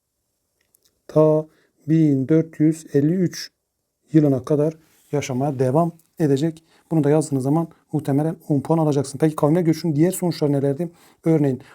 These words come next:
Avrupa'da Avrupa Hun Devleti kuruldu. Türkler Avrupa kültürünü etkilendi, onlardan etkilendiler. Bunun dışında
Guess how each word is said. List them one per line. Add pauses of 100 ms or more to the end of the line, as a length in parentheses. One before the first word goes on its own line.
Avrupa'da
Avrupa
Hun
Devleti
kuruldu.
Türkler (320)
Avrupa
kültürünü
etkilendi,
onlardan (360)
etkilendiler. (300)
Bunun
dışında